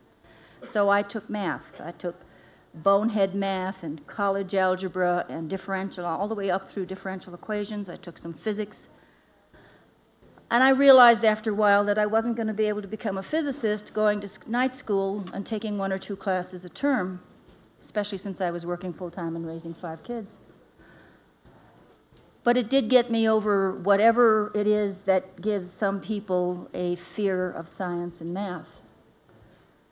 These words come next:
I then got into management training and I got into an M B A program. So I don't actually have a bachelor's degree, but I did it through testing and I got into, I have an, I have an,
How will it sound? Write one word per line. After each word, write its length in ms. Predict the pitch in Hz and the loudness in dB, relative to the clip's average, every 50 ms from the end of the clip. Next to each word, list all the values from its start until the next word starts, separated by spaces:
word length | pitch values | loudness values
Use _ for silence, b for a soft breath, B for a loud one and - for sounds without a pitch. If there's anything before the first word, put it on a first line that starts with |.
| B B B B B B B B B B B B - | B B B B B B B B B B B B -4
I 100 | - 196 | -2 0
then 220 | 185 214 226 226 220 | 4 6 6 6 8
got 260 | 220 214 208 208 208 | 8 8 8 8 6
into 300 | 214 208 202 - 233 214 | 4 2 0 0 0 0
management 520 | 208 202 196 196 196 196 175 190 196 185 | 0 0 0 0 0 -2 -2 -4 -6 -4
training 380 | - - 196 196 190 190 196 185 | -4 -4 -4 -2 -2 -2 -2 -2
and 100 | 185 180 | -2 -2
I 80 | 180 | -2
got 200 | 180 165 185 190 | -2 -2 -2 -2
into 240 | 190 190 180 - 202 | -2 -2 -4 -4 -4
an 120 | 185 185 190 | -4 -2 -2
M 120 | 185 185 | -2 -2
B 140 | 175 175 180 | 0 0 0
A 120 | 190 196 190 | 0 0 0
program. 420 | 196 - 196 175 170 - 175 180 | -2 0 -2 0 0 0 -2 -4
So 120 | 170 - | -2 -2
I 120 | - - 202 | -2 0 0
don't 220 | 208 247 254 247 | 2 0 0 0
actually 340 | - 208 226 226 233 233 214 | 0 0 0 0 -2 -4 -4
have 140 | 202 208 185 | -4 -4 -4
a 60 | 190 | -2
bachelor's 500 | 185 190 185 190 190 - - 190 185 175 | 0 2 2 2 0 -2 -6 -8 -10 -10
degree, 400 | - - 165 - 175 180 175 175 | -10 -14 -10 -6 -4 -2 -2 -2
but 180 | 170 175 170 170 | -2 -2 -2 -2
I 100 | 180 175 | -2 -4
did 160 | 165 190 185 | -4 -4 -6
it 100 | - 185 | -6 -6
through 140 | - - 175 | -8 -14 -16
testing 480 | - - - 220 220 220 - 214 196 185 | -10 -4 -4 -4 -4 -4 -8 -10 -8 -6
and 100 | 180 180 | -6 -6
I 80 | 180 175 | -6 -4
got 220 | 160 180 175 175 | -4 -4 -4 -4
into, 240 | 180 185 175 - - | -4 -6 -8 -8 -8
I 60 | 180 | -8
have 120 | 180 180 | -8 -8
an, 140 | 175 175 165 - | -8 -10 -10 -10
I 100 | 175 175 | -10 -10
have 160 | 175 180 175 175 | -8 -8 -8 -8
an, 160 | 170 165 | -8 -10